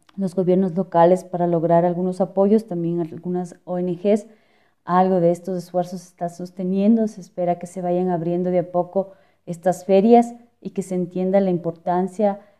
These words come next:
y el aporte que dan a las, a las ciudades y que se siga fomentando política pública diferenciada para las mismas y que se controle más a los supermercados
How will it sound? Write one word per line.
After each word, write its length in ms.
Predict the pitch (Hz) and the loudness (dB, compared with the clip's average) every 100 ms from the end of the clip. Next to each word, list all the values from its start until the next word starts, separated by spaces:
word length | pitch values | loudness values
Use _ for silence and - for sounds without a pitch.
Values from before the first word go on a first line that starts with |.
| - | -8
y 80 | 190 | 0
el 80 | 180 | 0
aporte 500 | 170 185 196 214 214 | 4 4 4 2 -4
que 140 | 175 | 0
dan 400 | 160 175 190 185 - _ _ _ _ _ | 4 4 2 -2 -12 _ _ _ _ _
a 120 | 185 | -4
las, 220 | 180 175 - - | -4 -4 -8 -4
a 100 | 185 | 0
las 200 | 180 180 | 0 -2
ciudades 580 | 180 180 185 220 233 - _ _ _ | 2 6 8 6 2 -2 _ _ _
y 480 | 180 190 196 190 180 | -6 -4 -2 -4 -6
que 100 | 190 | -8
se 180 | 180 180 | -8 -10
siga 440 | 175 190 202 202 | -8 0 4 6
fomentando 1000 | 202 185 180 175 180 180 185 190 190 190 | 4 0 0 0 0 0 4 4 4 2
política 440 | 180 170 170 - 170 | -4 -6 -6 -12 -10
pública 420 | 180 180 180 190 | -4 -4 -2 -2
diferenciada 760 | 175 175 165 165 175 175 175 | -4 -6 -6 -4 -2 0 0
para 160 | 175 160 | 0 -2
las 240 | 165 165 | -2 -2
mismas 520 | 196 202 226 254 254 - _ _ _ _ - | -4 -4 -2 -4 -6 -20 _ _ _ _ -10
y 120 | 208 | -2
que 100 | 214 | 0
se 140 | 214 | 2
controle 500 | 208 190 190 202 208 | 2 0 6 6 6
más 460 | 190 185 196 202 - _ _ | 4 2 0 -2 -10 _ _
a 100 | - | -6
los 140 | 196 - | -4 -4
supermercados 1000 | 202 202 185 175 175 202 214 240 247 | -6 -4 -2 -4 2 6 8 6 0